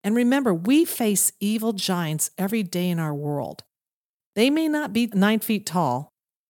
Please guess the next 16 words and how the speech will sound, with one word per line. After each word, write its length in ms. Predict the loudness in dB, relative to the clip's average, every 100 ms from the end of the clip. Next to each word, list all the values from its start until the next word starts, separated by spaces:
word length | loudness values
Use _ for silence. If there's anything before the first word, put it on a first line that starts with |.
| -6
but 140 | 0
they 120 | 2
are 120 | 2 -2 -6
equally 460 | -6 -2 0 2
intimidating. 840 | 2 0 0 0 2 0 0 -8 -14 _ _ _ _ _ -2
And 180 | -2
teaching 420 | 2 0 2 0 0
our 140 | -2
children 400 | -2 -2 0 0
to 140 | 0
rely 320 | -2 0 0 0
on 100 | 0
Jesus 460 | 0 0 0 0
as 160 | -2 -2
their 120 | -2
Savior, 720 | 0 0 0 0 0 -2 -4